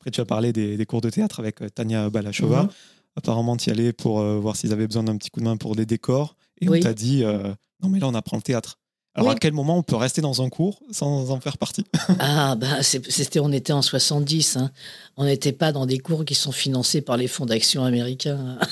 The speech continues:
Speaker 2: <laughs> Parce que la plupart des grandes écoles, dont une notamment, est fon-, est, est financée par un fonds d'action. Enfin, un fonds de retraite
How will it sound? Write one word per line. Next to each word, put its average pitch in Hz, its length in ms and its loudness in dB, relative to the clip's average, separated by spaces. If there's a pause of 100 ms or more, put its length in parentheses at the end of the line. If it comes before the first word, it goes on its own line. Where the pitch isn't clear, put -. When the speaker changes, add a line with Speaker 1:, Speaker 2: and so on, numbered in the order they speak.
Speaker 2:
<laughs> - 840 -2
Parce 180 140 2
que 214 60 0
la 175 120 2
plupart 165 360 0
des 156 100 0
grandes 135 340 -4
écoles, 135 680 -4 (400)
dont 143 160 -10
une 156 160 -8 (100)
notamment, 131 540 -6
est 127 80 -4
fon-, 127 300 -10
est, 117 140 -8 (400)
est 139 40 -8
financée 131 540 -4
par 117 200 -8
un 110 80 -8
fonds - 180 -8
d'action. 180 360 -6 (280)
Enfin, 120 140 -8
un 120 40 -8
fonds 135 220 -8
de 131 120 -4
retraite 127 640 -6